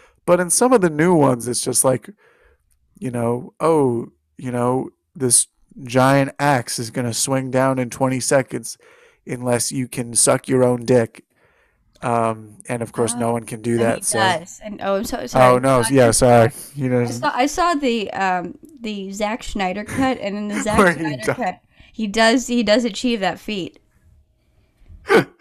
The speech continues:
Speaker 1: And you know what? I watched those frames several times, but I s-, can't figure it out.
Speaker 2: <laughs>
Speaker 1: That's why the jar is, is, uh, s-, s-, not full yet.
Speaker 2: <laughs>
Speaker 1: Um, what's your first mini cancel?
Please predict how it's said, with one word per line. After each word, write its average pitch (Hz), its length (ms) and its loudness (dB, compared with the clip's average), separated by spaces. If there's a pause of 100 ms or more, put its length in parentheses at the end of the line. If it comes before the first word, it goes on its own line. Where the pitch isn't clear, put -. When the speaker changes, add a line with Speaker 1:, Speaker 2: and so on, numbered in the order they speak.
(680)
Speaker 1:
And 143 180 0
you 156 60 2
know 160 120 8
what? 165 140 10
I 151 60 8
watched 156 340 6
those 143 320 6
frames 147 460 2
several 139 400 4
times, 123 420 0
but 120 180 -2
I 120 60 0
s-, - 240 -6
can't - 260 -12
figure 127 300 -6
it 131 80 0
out. 131 280 0 (440)
Speaker 2:
<laughs> 262 460 0
Speaker 1:
That's 143 220 4
why 147 120 6
the 131 120 0
jar 127 340 6
is, 123 180 0
is, 131 380 -4
uh, 135 120 0
s-, - 400 -2
s-, - 200 -12
not 127 200 0
full 135 240 0
yet. 127 180 -2 (200)
Speaker 2:
<laughs> - 80 -8 (580)
Speaker 1:
Um, 143 380 0 (1600)
what's 208 300 4
your 214 160 4
first - 460 -2 (340)
mini 147 140 -4
cancel? 139 560 -6